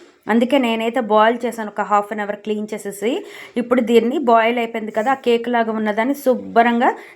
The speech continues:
నీట్‌గా ఇలాగ కట్ చేసేసుకున్నానండి. కట్ చేసేసుకోవడం అనేది మీ ఇష్టం అండి. పీసెస్‌గా పెద్దగా నేను కట్ చేసుకోండి, చిన్నగా అయినా కట్ చేసుకోండి. నేను మాత్రం ఈ టైప్లో కట్ చేసుకున్నానండి. మీరు ఇంకా చిన్న చిన్నగా చేసుకోవాలనుకుంటే ఇంకా చిన్నగా కూడా చేసుకోవచ్చు.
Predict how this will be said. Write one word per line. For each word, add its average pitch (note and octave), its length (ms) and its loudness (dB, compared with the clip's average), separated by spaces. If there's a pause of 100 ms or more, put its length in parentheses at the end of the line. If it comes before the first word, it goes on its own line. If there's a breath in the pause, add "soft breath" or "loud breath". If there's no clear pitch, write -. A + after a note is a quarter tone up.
(140)
నీట్‌గా B3 380 2
ఇలాగ A#3 180 2 (100)
కట్ G#3 200 0
చేసేసుకున్నానండి. G#3+ 800 -2 (200)
కట్ F#3+ 200 0
చేసేసుకోవడం B3 680 0
అనేది A#3 320 -2
మీ A3+ 80 0 (100)
ఇష్టం A3 240 -6
అండి. B3 180 -2
పీసెస్‌గా A#3+ 500 0
పెద్దగా F#3 360 -2
నేను A3 200 -6
కట్ G#3+ 200 -4
చేసుకోండి, A3+ 480 -2
చిన్నగా F#3+ 320 -4
అయినా G#3 180 -2
కట్ G3+ 220 -4
చేసుకోండి. G3+ 500 0 (640 loud breath)
నేను B3 280 4
మాత్రం A#3 260 2 (160)
ఈ - 20 2 (220)
టైప్లో G#3 360 2
కట్ G3 240 -8
చేసుకున్నానండి. F#3+ 800 0 (560 loud breath)
మీరు A3+ 220 6
ఇంకా A#3+ 160 2 (100)
చిన్న B3+ 120 2 (120)
చిన్నగా A#3+ 340 2
చేసుకోవాలనుకుంటే A3+ 800 0
ఇంకా A#3+ 160 4 (100)
చిన్నగా G3+ 300 2 (100)
కూడా G#3+ 160 2 (100)
చేసుకోవచ్చు. F3+ 720 -2